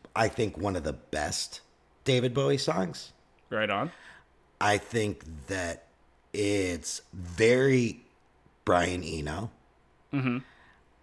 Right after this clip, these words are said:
Speaker 1: I think even more than that, it's very Velvet Underground. I think
Speaker 2: Yeah?
Speaker 1: this is the most Velvet Underground David Bowie song. Um, and, like, when you listen
Speaker 2: Except that
Speaker 1: to
Speaker 2: one
Speaker 1: it, it's
Speaker 2: about the Velvet Underground. <laughs>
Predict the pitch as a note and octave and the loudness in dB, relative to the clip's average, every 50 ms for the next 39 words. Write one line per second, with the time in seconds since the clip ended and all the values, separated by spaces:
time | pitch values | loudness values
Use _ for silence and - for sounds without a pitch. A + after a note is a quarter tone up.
0 | _ - - B2 A#2 G#2+ - - B2 A2 G2+ - - - G#2+ G#2+ G2+ G2 G#2 G2+ | _ 2 6 6 6 6 4 2 0 0 0 -2 -6 -6 -4 -4 -2 -2 -2 -4
1 | G2+ G2 G2 G2 F#2+ D#2+ D#2+ E2 D#2+ D#2+ D2+ D#2+ A2 C3+ D#3 - - - - - | -2 -4 -4 -4 -4 -4 -4 -6 -6 -4 -4 0 2 2 2 0 -2 -8 -16 -20
2 | _ _ _ - G2 F2+ - - F2+ F2 E2 E2 G#2 G#2+ G#2 G2+ G2 F#2+ F#2 D2+ | _ _ _ -6 -4 -4 -4 -4 -6 -8 -6 -2 0 2 2 4 2 2 0 -2
3 | F2 E2+ D#2 - E2 D2 D2 C#2 C#2 C#2 C#2 - B1+ - - - - - - _ | -4 -6 -6 -6 -8 -8 -8 -8 -8 -10 -10 -12 -12 -14 -14 -16 -18 -20 -20 _
4 | - - - - - - C#3+ C3+ C3 C#3+ F#3 A#3+ C4 C4+ C#3 B2 - - C#3+ A#2 | -20 -20 -20 -10 2 4 4 6 8 8 8 8 6 4 2 2 4 2 2 2
5 | F2+ F#2 G2+ G#2+ G2+ G2+ G#2 G#2+ G#2 G#2 G#2+ - - G#2+ F#2+ F#2+ F#2 F#2 F2 F2+ | 2 0 0 0 2 2 4 4 4 4 4 2 0 -2 -2 -2 0 0 0 0
6 | F2 F2 F2 E2+ E2+ E2+ D#2+ D#2 E2 E2 D#2+ D#2 D2+ D#2 D#2 D2 D2 C#2 - D2 | -2 -2 -2 -2 -2 -2 -2 -4 -4 -4 -4 -6 -6 -6 -6 -6 -8 -8 -8 -8
7 | C2 C#2 D#2+ F2+ - - A#2 G#2+ A2 A#2 A#2 A2 - - - - - - - - | -8 -6 -6 -6 -4 -4 -2 -2 -2 -2 -4 -4 -6 -12 -20 -20 -20 -20 -20 -20
8 | - _ _ _ _ _ _ - G2+ G#2 G2+ F#2+ F2+ E2+ E2 D#2 D2 C#2 - - | -20 _ _ _ _ _ _ -4 0 0 2 2 0 -2 -4 -4 -6 -10 -12 -16
9 | _ _ _ _ _ _ _ _ _ _ - G2 G#2+ G#2 G2 D#2 - A2+ B2+ B2+ | _ _ _ _ _ _ _ _ _ _ -4 -2 0 0 0 -2 2 4 4 4
10 | B2 - G#2+ B2 B2+ A#2+ A#2 A2+ A2 G2 G2 F#2+ F#2 - - F#3 C3 C#3 E3+ D#3 | 4 4 2 2 2 2 2 2 2 2 2 2 4 4 6 6 8 8 6 8
11 | D3 D#3 D#3+ D3 A#2 F#2+ - C3+ C3+ C#3+ D3 C#3 C3 A#2 B2 B2 A#2 A2+ A2+ A2 | 8 8 8 8 6 6 6 6 6 6 4 2 -2 0 0 0 0 0 0 -2
12 | G#2+ G#2+ G#2+ G2 A2 G#2 A2 A2+ - - | -2 -2 -4 -4 -4 -4 -4 -6 -8 -10